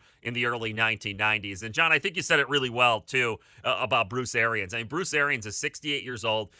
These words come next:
He did not get a head coaching job in the N F L until he was sixty years old. Uh, he had retired after the Arizona time. He came back to coach the Tampa Bay Buccaneers. He's the second oldest coach ever to coach in a Super Bowl behind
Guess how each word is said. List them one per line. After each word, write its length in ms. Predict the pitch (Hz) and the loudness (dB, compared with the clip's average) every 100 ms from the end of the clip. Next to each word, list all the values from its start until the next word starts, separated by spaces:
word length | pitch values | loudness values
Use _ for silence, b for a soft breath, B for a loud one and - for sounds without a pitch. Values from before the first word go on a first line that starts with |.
| b | b
He 100 | 156 | -6
did 160 | 156 | -6
not 260 | 139 147 185 | 2 2 2
get 140 | 180 | -2
a 60 | 139 | -2
head 200 | 123 139 | -2 -2
coaching 380 | 131 127 123 113 | -2 -4 -4 -8
job 280 | 101 110 107 | 0 0 0
in 60 | |
the 120 | 104 | -4
N 80 | 110 | -4
F 160 | 104 - | -4 -2
L 160 | 110 | -2
until 240 | 104 123 107 | -4 -6 -8
he 80 | 104 | -8
was 160 | 95 | -8
sixty 340 | - 131 - 131 | -8 -8 -6 -4
years 300 | 127 117 110 | -4 -2 0
old. 320 | 107 104 98 B B | 0 0 -6 B B
Uh, 180 | - 107 | 0 2
he 120 | 117 | 2
had 100 | 123 | -2
retired 540 | 104 107 - 151 160 151 | -4 -10 2 4 6 4
after 240 | 143 147 | 4 2
the 140 | 135 135 | -2 0
Arizona 420 | 135 120 127 123 | 0 0 -4 -2
time. 360 | 135 123 123 110 b | 0 2 2 -2 b
He 120 | 104 | -16
came 260 | - 135 139 | -2 -2 2
back 200 | 139 127 | 0 0
to 80 | - | -6
coach 260 | 127 120 | -4 -6
the 60 | 110 | -6
Tampa 260 | 131 120 | -4 -2
Bay 100 | 123 | -2
Buccaneers. 600 | 110 117 123 117 113 110 - b | 0 -2 -2 -4 -4 -4 -10 b
He's 140 | - 87 | -10 -8
the 40 | |
second 340 | - 147 139 | 2 2 2
oldest 300 | 135 135 120 | 0 -2 -4
coach 240 | - 123 113 | -2 -4 -2
ever 160 | 120 | -4
to 60 | 107 | -6
coach 280 | - 127 120 | -4 -4 -4
in 60 | |
a 60 | 123 | -10
Super 300 | - 127 127 | -8 -8 -6
Bowl 180 | 120 117 | -6 -6
behind 340 | 113 117 117 | -4 -2 -2